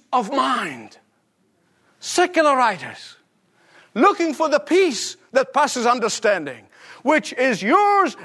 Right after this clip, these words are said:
and mine by our birthright, second birthright. The world is desperately looking for peace that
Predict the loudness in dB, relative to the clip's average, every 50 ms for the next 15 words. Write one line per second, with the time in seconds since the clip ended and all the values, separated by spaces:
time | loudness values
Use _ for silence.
0 | -2 0 2 2 0 -2 0 2 4 4 4 4 4 4 2 0 -2 -4 -8 -18
1 | -16 -6 0 2 4 6 6 4 4 2 0 -4 -10 _ _ _ 2 2 4 6
2 | 6 6 4 4 2 0 -4 -12 -16 -6 0 2 4 6 4 4 2 0 0 2
3 | 4 4 4 2 0 -4 -6 -10 _ _ _ _ -18 -10 -4 -2 -2 -2 -2 -4
4 | -6 -6 -4 -6 -6 -6 -8 -10 -10 -10 -10 -12 -18 _ _ _ _ _ _ _
5 | _ _ _ -20 -20 -6 0 2 2 4 4 4 4 6 4 4 4 2 0 0
6 | 0 -4 -6 -2 0 2 2 2 0 -4 -10 -6 -2 -2 -2 0 0 -2 0 2
7 | 2 2 2 0 -4 -4 -2 0 0 0 0 0 0 2 2 2 2 0 -6 -12
8 | -16 -6 0 2 2 2 0